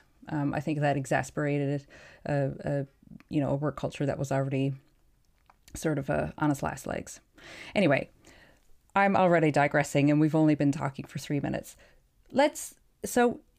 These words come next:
okay, let, let's get some clarity and accuracy a-, around language first, because, uh, you know, I dare say that's, that's a, always a good jumping off point. So, um,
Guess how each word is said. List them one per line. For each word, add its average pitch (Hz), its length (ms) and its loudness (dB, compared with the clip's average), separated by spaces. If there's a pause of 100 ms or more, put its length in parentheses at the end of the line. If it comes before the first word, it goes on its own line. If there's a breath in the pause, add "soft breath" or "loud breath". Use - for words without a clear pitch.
okay, - 280 2
let, 254 240 0
let's 269 240 0
get - 300 2
some 208 220 -2
clarity 160 760 4
and 147 480 2 (320 loud breath)
accuracy 151 540 0
a-, 135 140 0 (100)
around 139 320 2
language 131 300 0
first, - 320 -8
because, 143 520 -4 (140)
uh, 165 40 0
you 143 140 -4
know, 135 140 -2
I 147 80 0
dare 147 220 0
say 135 340 0
that's, 135 320 -6
that's - 420 -8
a, 156 120 -6 (140)
always 143 280 -2
a 151 40 -6
good 147 140 -4
jumping 143 280 -6
off 147 180 -6 (220)
point. - 320 -4 (500 loud breath)
So, - 300 0 (720 soft breath)
um, 202 320 2